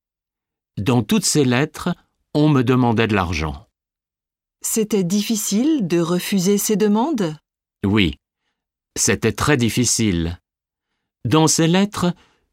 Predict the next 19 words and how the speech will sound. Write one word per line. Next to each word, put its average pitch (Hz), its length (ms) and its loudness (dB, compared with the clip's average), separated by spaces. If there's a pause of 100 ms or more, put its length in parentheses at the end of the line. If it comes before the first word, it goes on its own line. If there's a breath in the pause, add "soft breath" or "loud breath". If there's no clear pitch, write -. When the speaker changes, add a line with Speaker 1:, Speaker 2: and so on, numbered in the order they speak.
(200)
Speaker 1:
tous 214 120 4
les 196 180 4
gens 202 300 2
décrivaient 151 720 2
leur 110 260 0
situation 151 1080 0 (500)
et 107 260 2
expliquaient 131 720 0
que 107 220 -2
c'était 120 340 0 (100)
urgent. 98 480 -2 (1120)
Speaker 2:
Et 233 340 0 (160)
vous 208 220 0
participez 277 840 -2
toujours 269 760 -2 (520)
à 196 240 0
des 185 140 -2
compétitions ? 196 680 -6 (460)
Speaker 1:
Oui, 104 300 0